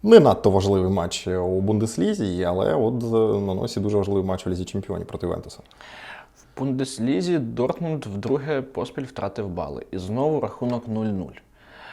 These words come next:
Speaker 2: Матч проти Гамбургу і матч проти Кьольну. Якщо Гамбург — це команда така, яка весь час бореться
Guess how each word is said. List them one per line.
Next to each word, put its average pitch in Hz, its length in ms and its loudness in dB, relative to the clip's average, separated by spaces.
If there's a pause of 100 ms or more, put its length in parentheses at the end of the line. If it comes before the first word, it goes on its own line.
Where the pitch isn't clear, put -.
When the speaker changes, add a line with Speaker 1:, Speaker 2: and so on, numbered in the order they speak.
(240)
Speaker 2:
Матч 104 240 -6
проти - 260 -10
Гамбургу 165 580 -4
і - 60 -6
матч 107 240 -6
проти - 260 -12
Кьольну. 76 420 -10
Якщо - 280 -6
Гамбург — 131 340 2
це - 120 -12
команда 117 400 -2
така, 101 420 -4 (540)
яка 107 200 -6
весь 104 140 -6
час 107 140 -4
бореться 107 680 4